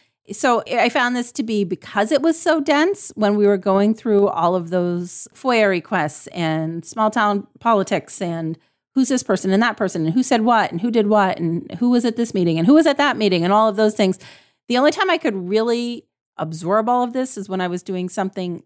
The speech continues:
completely mindless. Like, um, I was actually, like, scrubbing kitchen cabinets. I was like, "Okay, that was when I could absorb some of this material," because it was, it was really dense. And I, I felt like the minutia and the level of detail,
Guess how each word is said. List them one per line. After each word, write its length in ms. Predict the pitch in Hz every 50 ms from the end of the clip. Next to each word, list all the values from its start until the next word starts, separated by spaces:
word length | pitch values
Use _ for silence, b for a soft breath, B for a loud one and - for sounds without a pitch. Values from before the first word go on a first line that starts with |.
| _
completely 720 | _ - 190 175 _ _ - 226 240 262 262 - 254 254
mindless. 520 | 233 214 202 196 190 190 180 175 175 - -
Like, 200 | 180 175 - - -
um, 340 | 185 175 170 170 170 180 - -
I 80 | 196
was 160 | 180 180 180 -
actually, 320 | - 202 - - 208 190
like, 180 | 180 180 175 -
scrubbing 640 | - - - - 214 214 214 220 220 220 214 220 - _ _ _ _ _
kitchen 300 | - 220 214 - 202 190
cabinets. 640 | - 233 196 170 165 160 156 - - - - - - _ _ _ -
I 60 | -
was 100 | 202 190
like, 140 | 208 190 -
"Okay, 220 | 202 190 - 202 165
that 280 | 185 202 208 233 208
was 120 | 240 240 240
when 120 | 233 226
I 80 | 226 220
could 160 | 220 - 214
absorb 640 | 196 170 165 156 170 185 190 202 214 214 214 196 - _ _ _ _ _ _ _ _ _ _ -
some 260 | - - - 220 214
of 80 | 208 190
this 160 | 202 196 -
material," 380 | 208 196 - 240 214 196 170
because 200 | 170 190 - 214
it 80 | 226 220
was, 160 | 226 226 -
it 100 | - -
was 200 | 240 277 240 247
really 280 | 214 254 269 320 359 330
dense. 640 | - - 175 175 269 392 - - - - - - -
And 160 | - 214 208 214
I, 60 | 202 - -
I 140 | 214 208 208
felt 320 | - - 233 233 233 240
like 340 | 247 240 226 220 220 - _ _ _ _ _ _
the 180 | - 185 208 202
minutia 880 | 196 202 196 196 202 214 226 233 - - - 247 240 233 233 233 226 214 -
and 160 | 190 180 180 175
the 60 | 170
level 440 | 170 170 175 185 196 202 220 214 208
of 140 | 202 196 -
detail, 800 | 214 214 208 208 - - 220 196 190 190 185 185 185 185 185